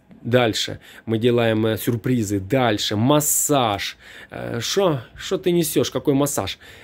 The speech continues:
Э, а, там, знаете, просто вот там, просто какой-то подарок можем. Просто вот взяли так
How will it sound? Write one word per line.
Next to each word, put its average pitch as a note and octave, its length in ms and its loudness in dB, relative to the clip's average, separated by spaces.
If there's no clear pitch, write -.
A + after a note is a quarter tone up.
Э, C#3 140 0
а, B2 440 2
там, A2 280 0
знаете, A2+ 680 0
просто D3 340 4
вот A2 220 -2
там, A2 260 0
просто F3 320 4
какой-то C3 260 0
подарок D3 640 2
можем. G#2 400 -4
Просто D3 240 2
вот C3+ 100 2
взяли D3 300 2
так - 180 -4